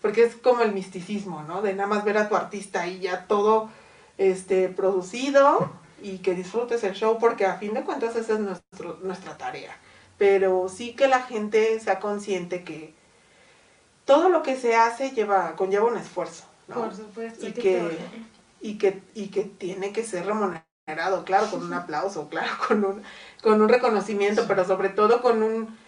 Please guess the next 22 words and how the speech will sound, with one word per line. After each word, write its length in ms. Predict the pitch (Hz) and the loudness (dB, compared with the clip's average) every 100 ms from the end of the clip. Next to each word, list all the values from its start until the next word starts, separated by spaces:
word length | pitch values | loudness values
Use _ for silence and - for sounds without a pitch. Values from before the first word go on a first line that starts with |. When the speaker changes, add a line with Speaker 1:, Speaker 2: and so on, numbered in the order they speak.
| _ - | _ 0
Speaker 1:
con 220 | 214 214 | 2 4
un, 480 | 226 233 233 240 240 | 2 0 -2 -2 0
este, 880 | 233 220 - 220 196 190 185 175 - | 0 0 -2 4 6 6 4 0 -2
apoyo 960 | 196 - 214 220 247 254 254 226 202 185 | -4 2 4 6 6 6 6 6 4 2
monetario 880 | 190 190 190 208 208 220 254 453 - | 0 0 0 2 2 6 6 4 0
para 280 | 214 208 - | -4 -4 -4
que 140 | 208 | -4
pueda 420 | - 220 294 403 | 2 4 4 4
haber 160 | 254 220 | 4 2
un 140 | 202 | 0
proyecto 460 | 196 190 185 180 214 | -2 0 0 -4 -4
Speaker 3:
Sí, 60 | - | -2
Speaker 1:
más, 80 | |
Speaker 3:
para 80 | 151 | 0
que 60 | - | 0
Speaker 1:
porque 120 | - | 4
Speaker 3:
pueda 160 | 143 139 | 4 4
Speaker 1:
si 120 | - | 2
no, 80 | 135 | 0
Speaker 3:
seguir, 120 | 143 | 0
Speaker 1:
no, 100 | 151 | 0
Speaker 3:
continuar. 500 | 392 427 139 135 147 | -2 -2 -6 -8 -10